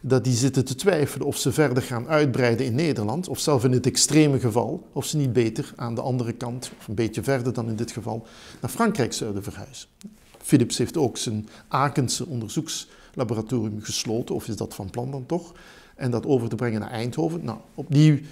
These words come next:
zou het mij niet verwonderen als daarachter toch wel redenen zitten van verschillen tussen lidstaten in belastingsvoordelen op het gebied van onderzoek en ontwikkeling. En als je kijkt naar de realiteit van vandaag, tien jaar later, want de hele afspraak was dat dit over tien jaar zou lopen,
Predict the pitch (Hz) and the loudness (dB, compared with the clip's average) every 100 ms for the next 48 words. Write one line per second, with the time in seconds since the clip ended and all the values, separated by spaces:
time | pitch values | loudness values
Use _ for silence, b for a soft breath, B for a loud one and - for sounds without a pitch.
0 | B B B - 123 120 131 143 175 156 | B B B 0 6 6 6 6 8 6
1 | - 120 143 180 131 123 127 135 - 165 | 4 2 2 2 2 2 0 -2 -4 -4
2 | - - _ _ _ - 131 - 127 110 | -6 -18 _ _ _ -6 -4 -2 -2 4
3 | 143 156 131 113 117 117 139 117 123 131 | 6 6 4 0 -2 -4 -2 -2 -2 -6
4 | 117 - - 196 147 139 143 - 127 120 | -4 0 2 4 4 4 -2 0 0 0
5 | 160 - - 113 113 - 175 170 147 156 | 0 -2 -2 -6 -8 -10 -8 -4 -2 -4
6 | B B - 123 113 - 131 - 123 113 | B B 0 2 2 0 -4 -6 -8 -6
7 | 113 113 131 - - 113 117 - 113 113 | -8 -8 -12 -14 -12 -10 -10 -10 -12 -10
8 | 110 110 110 107 110 120 - 110 _ _ | -10 -12 -12 -12 -12 -14 -14 -18 _ _
9 | b b b b b b b b b - | b b b b b b b b b -4
10 | 127 123 - 123 139 143 123 113 120 107 | 0 2 2 4 4 4 -2 2 2 2
11 | 104 131 135 - - 139 117 98 95 101 | -2 -4 -4 -6 -12 -8 -6 -6 -6 -4
12 | 123 123 - - - 127 110 98 98 120 | -6 -10 -16 -10 -2 0 0 -2 -4 -8
13 | - 147 - 165 180 110 95 113 123 127 | -10 -14 -16 -14 -10 -10 -8 2 6 6
14 | 135 - - 113 110 110 - 120 107 104 | 4 -2 -4 -4 -2 -4 -2 -4 -4 -4
15 | 135 101 - 135 120 107 110 107 113 117 | -4 -6 -6 -4 -4 -2 -2 -2 -2 -6